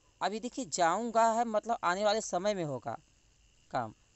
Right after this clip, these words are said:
तो यहाँ पर कल की अंग्रेजी क्या लिखी जाएगी? tomorrow लिखी जाएगी। तो ये हो जाएगा I shall, I shall,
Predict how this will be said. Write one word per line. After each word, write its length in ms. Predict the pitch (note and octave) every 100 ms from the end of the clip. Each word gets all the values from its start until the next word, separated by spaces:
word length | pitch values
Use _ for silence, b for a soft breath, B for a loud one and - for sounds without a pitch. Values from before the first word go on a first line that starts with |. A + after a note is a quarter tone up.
| _
तो 60 | F#3
यहाँ 320 | A3 F3 G#3
पर 140 | -
कल 220 | A#3+ F#3+ F#3
की 180 | -
अंग्रेजी 240 | A3 G3+ G#3+
क्या 180 | - G3+
लिखी 340 | G3+ - G#3+
जाएगी? 300 | G#3 G#3+ A#3+
tomorrow 460 | - E3+ D#3 D3 D3
लिखी 260 | C3+ -
जाएगी। 380 | - B2 A#2 C#3 b b b -
तो 20 |
ये 40 |
हो 80 | F3
जाएगा 420 | F3 F#3 A3 A3
I 240 | D3+ D#3+ G3
shall, 440 | - G#3+ A#3+ C#4+ - _ _ _ _ _ _ _ _ _ _ _ - - _ _ _ _ _ _ _ _ _ _ _ _ _ _ _ _ _ _ _ _ _ -
I 420 | C#3+ C#3+ E3 F#3+
shall, 720 | - - C#3+ D3 E3+ F3+ F#3+